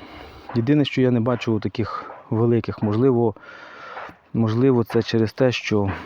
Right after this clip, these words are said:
вона просто змерзла, перша ягода. М. Хоча є ось така бішечка.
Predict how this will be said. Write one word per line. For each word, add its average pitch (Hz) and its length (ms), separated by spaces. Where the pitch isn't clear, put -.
вона 107 220
просто 98 400
змерзла, 104 380
перша 95 320
ягода. 90 300
М. 101 200
Хоча - 200
є 147 240
ось 98 120
така 113 320
бішечка. - 560